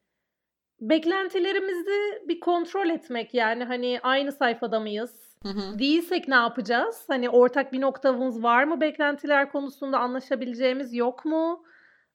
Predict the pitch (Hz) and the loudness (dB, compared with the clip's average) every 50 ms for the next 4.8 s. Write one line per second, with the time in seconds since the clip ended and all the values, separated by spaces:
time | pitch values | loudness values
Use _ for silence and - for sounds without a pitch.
0 | _ _ - 311 311 349 392 403 381 294 - 311 302 330 339 - - 370 381 403 | _ _ 2 4 4 4 2 0 -2 -4 -4 -6 -6 -8 -8 -8 -6 -4 -4 -4
1 | 392 381 359 - - 339 339 330 320 - 392 392 - 494 - 320 269 - - 220 | -4 -4 -6 -6 -4 -2 -2 -2 -2 -6 -6 -4 -6 -6 -6 -6 -6 -6 -8 -12
2 | - - 269 220 214 208 208 202 196 208 202 208 214 214 - - 247 240 240 226 | -14 -12 -10 -8 -6 -4 -4 -4 -4 -4 -4 -4 -6 -6 -6 -8 -6 -6 -6 -6
3 | 202 214 214 240 240 262 311 330 330 330 311 349 370 359 330 320 - 330 262 269 | -8 -10 -8 -4 0 2 2 4 4 4 2 2 2 2 0 0 0 -2 -2 -2
4 | - 311 294 247 277 247 214 - - 254 254 285 302 330 320 330 | -2 -4 -2 -2 -2 -4 -4 -4 -4 -2 0 0 0 0 0 -2